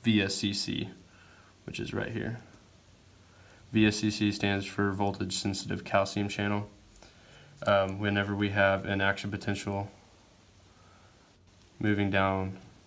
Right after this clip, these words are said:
the neuron, uh, the depolarization during that action potential causes, um,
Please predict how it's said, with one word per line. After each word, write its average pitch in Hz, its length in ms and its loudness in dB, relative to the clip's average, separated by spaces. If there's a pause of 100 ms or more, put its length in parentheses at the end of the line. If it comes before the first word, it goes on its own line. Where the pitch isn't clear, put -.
(160)
the 101 120 0
neuron, 98 560 0 (1300)
uh, 98 240 0
the 95 120 -6
depolarization 101 880 -2
during 98 300 -4
that 95 180 -4
action 98 320 -6
potential 98 580 -10 (460)
causes, 98 720 -2
um, 95 460 -4